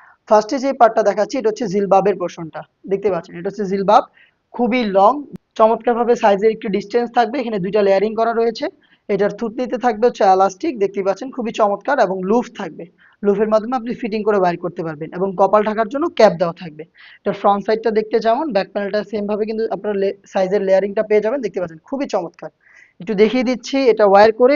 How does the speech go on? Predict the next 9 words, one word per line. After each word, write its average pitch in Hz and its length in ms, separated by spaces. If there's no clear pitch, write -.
এটার 196 220
সাইজের 196 320
মেজারমেন্টটা 226 480
কতটা 226 300
ফ্রি 247 100
সাইজের 247 300
এবং 185 120
কতটা 202 260
সহজে 214 340